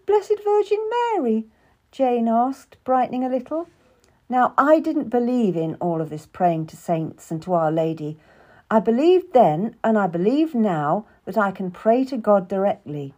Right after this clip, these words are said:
But I wasn't going to upset Lady Jane. "Yes, my lady, I will indeed. Now, please excuse me. I have to find my husband.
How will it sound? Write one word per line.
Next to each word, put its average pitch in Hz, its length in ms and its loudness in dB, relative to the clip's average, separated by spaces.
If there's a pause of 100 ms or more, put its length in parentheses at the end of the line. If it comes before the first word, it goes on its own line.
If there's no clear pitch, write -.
(760)
But 226 100 4
I 233 80 6
wasn't 170 320 -4
going 143 220 -6
to 151 100 -10
upset - 460 -6
Lady 143 260 -8
Jane. 147 460 -10 (720)
"Yes, 269 420 0
my 233 160 4
lady, 214 340 4
I 208 160 2
will 220 600 4
indeed. 180 760 -4 (540)
Now, 190 240 -4
please 226 400 -4
excuse 180 560 -8
me. 151 240 -12 (440)
I 196 80 -2
have 202 300 -2
to - 80 -10
find 208 340 0
my 180 140 0
husband. 160 580 -6